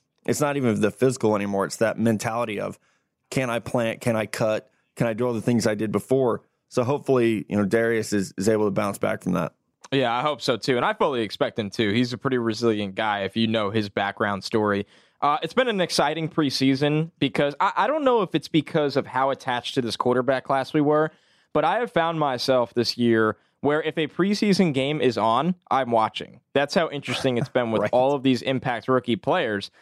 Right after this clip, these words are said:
Speaker 2: And we really wanted to do a rookie quarterback review for you guys because, like I said, we were so close to this class. We were high on a lot of this class. Um, I'm gonna start with Baker Mayfield because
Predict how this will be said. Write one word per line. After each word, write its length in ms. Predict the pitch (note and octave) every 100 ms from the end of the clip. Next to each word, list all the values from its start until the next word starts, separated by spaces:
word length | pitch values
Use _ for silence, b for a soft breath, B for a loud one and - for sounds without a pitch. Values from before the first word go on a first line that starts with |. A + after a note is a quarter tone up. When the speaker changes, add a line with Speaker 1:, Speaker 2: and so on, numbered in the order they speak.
| b b b b -
Speaker 2:
And 440 | D#3 D#3 D3+ D3 - D#3
we 300 | E3+ G3+ F3+
really 300 | D#3+ A3+ G3
wanted 240 | F3 D#3+
to 40 |
do 140 | C#3 D3+
a 20 |
rookie 280 | C3+ C3+ B2+
quarterback 500 | D#3 D3 C3+ B2 -
review 400 | A#2+ A2 C#3 C#3+
for 140 | C#3
you 180 | B2 A#2
guys 400 | A2 A2 G#2+ G#2+
because, 320 | - A2+ B2
like 160 | C3 B2+
I 60 | A#2+
said, 240 | - A2+
we 80 | A#2+
were 160 | A2+
so 320 | A2+ C3+ C3+ B2+
close 320 | - B2+ A#2+
to 80 | A2+
this 180 | A2+
class. 460 | - A#2+ A#2 A#2 -
We 120 | A#2
were 80 | A2
high 300 | - B2 C3
on 100 | C3
a 40 | B2
lot 200 | A#2+ A#2+
of 100 | A2
this 160 | G#2+
class. 420 | - B2 A2+ A2 b b b b b -
Um, 540 | B2 A#2+ A2+ A2 F#2+ _ -
I'm 160 | C#3
gonna 160 | D#3+ D#3
start 400 | - C#3+ C#3+ D#3
with 180 | D3 -
Baker 300 | C#3+ C#3 C#3
Mayfield 640 | C#3 C#3 - D3+ D3 D3+ -
because 680 | C3 - B2+ A#2+ A#2+ G#2+